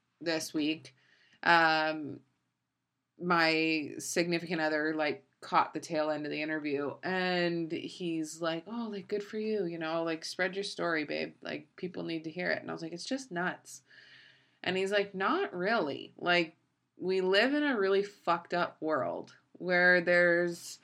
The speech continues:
let me just, I'm gonna pull up this text and you'll be like, "Yep, this is so true." Let me just hear two seconds here. He goes, Not really.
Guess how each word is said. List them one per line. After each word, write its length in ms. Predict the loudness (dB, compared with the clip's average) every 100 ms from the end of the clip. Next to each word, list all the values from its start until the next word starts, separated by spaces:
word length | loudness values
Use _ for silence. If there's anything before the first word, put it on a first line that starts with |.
| -20 -20 -20 -4
let 120 | 2
me 100 | 4
just, 180 | 4 2 2
I'm 140 | 4
gonna 160 | 4 2
pull 200 | 4 4
up 160 | 4
this 160 | 0 -6
text 440 | -4 -4 -6 -6 0
and 400 | 0 0 -4 -4
you'll 160 | -2 0
be 100 | 0
like, 220 | -2 -6
"Yep, 400 | -6 -2 -2 -4 _ _
this 240 | -6 -6 -6
is 160 | -8
so 280 | -6 -4 -4
true." 320 | -4 -4 -4 -4
Let 180 | -6
me 60 | -10
just 220 | -12 -10
hear 160 | -6 -8
two 240 | -6 -8
seconds 420 | -8 -10 -12 -16 -16
here. 260 | -16 -18 _ -20 -10 2
He 80 | 6
goes, 240 | 6 6
Not 320 | 6 8 8
really. 420 | 6 6 4 -4